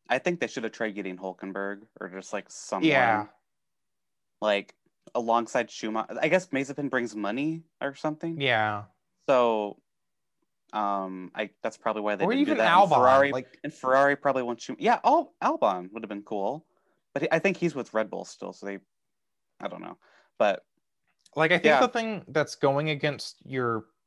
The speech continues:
Speaker 2: I mean, I know you're kinda judging it differently, but, like, I feel like they're in gr-, they're really not gonna be successful this year because they're the second worst car on the grid, and they have two new drivers trying to learn these F one cars. I, I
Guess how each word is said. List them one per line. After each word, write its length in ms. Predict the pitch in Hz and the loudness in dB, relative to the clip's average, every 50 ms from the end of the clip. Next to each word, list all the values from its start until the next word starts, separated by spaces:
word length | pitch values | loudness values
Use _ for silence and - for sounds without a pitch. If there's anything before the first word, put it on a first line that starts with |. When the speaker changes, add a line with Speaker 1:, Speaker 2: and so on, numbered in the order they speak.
| _ _ _ - - - | _ _ _ -12 -6 -2
Speaker 2:
I 140 | - 165 160 | 0 2 4
mean, 120 | 170 170 | 4 4
I 60 | 170 | 4
know 140 | 175 185 190 | 6 4 4
you're 240 | 190 156 160 160 151 | 4 4 2 2 2
kinda 240 | - 175 170 165 143 | 0 -2 0 0 2
judging 380 | - 139 127 120 131 131 131 | 4 4 4 4 4 0 -2
it 100 | 117 107 | -4 -2
differently, 480 | 107 113 104 - 127 110 127 135 135 131 | -2 -2 0 0 -4 -4 -4 -6 -6 -2
but, 180 | 117 123 107 | -2 -2 -2
like, 260 | 85 104 104 - - - - - - - - - _ _ - - _ _ _ _ _ _ _ _ _ _ _ - | -2 -2 -8 -8 -12 -20 -20 -20 -20 -20 -20 -20 _ _ -20 -20 _ _ _ _ _ _ _ _ _ _ _ -4
I 120 | 170 160 | -2 -2
feel 200 | 143 - - 190 202 | -2 4 6 6 6
like 160 | 220 208 220 | 6 4 6
they're 240 | 202 185 175 165 156 | 6 6 8 6 6
in 100 | 139 123 | 4 2
gr-, 140 | 131 139 - 143 | -2 -2 -2 2
they're 160 | 147 160 160 | 4 6 8
really 260 | 151 160 170 175 180 175 | 8 8 8 8 8 6
not 180 | 175 170 160 | 6 2 2
gonna 120 | 160 160 147 | 2 0 -2
be 80 | 147 | -2
successful 500 | - - 139 - - 131 123 - 139 120 | -2 -4 -4 -2 0 -2 0 0 0 -2
this 240 | 107 113 107 - - | 0 -2 -4 -4 -4
year 140 | 113 107 104 | -4 -4 -4
because 640 | 110 107 - - 113 107 101 98 101 - - - _ _ _ _ _ _ _ - | -4 -8 -8 -4 -4 -4 -4 -6 -10 -14 -18 -20 _ _ _ _ _ _ _ -14
they're 320 | 131 139 139 135 127 127 | -4 -2 0 2 2 0
the 160 | 120 117 127 | 0 -2 -2
second 420 | 117 - - 160 156 156 156 151 147 | -2 0 0 0 2 0 0 0 2
worst 220 | 151 156 151 - | 0 0 0 -2
car 400 | - 151 147 143 139 135 113 117 | 0 4 4 6 6 4 4 2
on 100 | 123 123 | -2 -4
the 80 | 123 117 | -4 -4
grid, 440 | 107 117 113 110 104 101 98 98 98 _ _ _ _ _ _ _ _ - | 0 0 2 2 2 0 -2 -4 -8 _ _ _ _ _ _ _ _ -10
and 120 | 123 123 | -6 -4
they 80 | 127 127 | -2 -2
have 120 | 127 117 | -2 -4
two 260 | - - - 165 170 | -4 -6 -4 -4 -2
new 140 | 175 175 160 | -2 -2 -2
drivers 480 | 127 139 139 135 131 120 120 113 110 - | 0 2 4 4 4 2 0 -4 -4 -4
trying 180 | - 131 127 | -4 -6 -4
to 80 | 120 113 | -4 -4
learn 220 | 113 113 117 113 | -4 -4 -6 -6
these 180 | 110 101 98 101 | -8 -10 -6 -6
F 160 | 107 104 - | -6 -6 -6
one 160 | 101 98 98 | -10 -14 -14
cars. 600 | 95 - 98 92 90 90 90 90 - - - _ _ _ _ _ _ - | -14 -12 -12 -10 -10 -12 -14 -16 -18 -20 -20 _ _ _ _ _ _ -12
I, 100 | 110 110 | -10 -8
I 60 | 107 | -8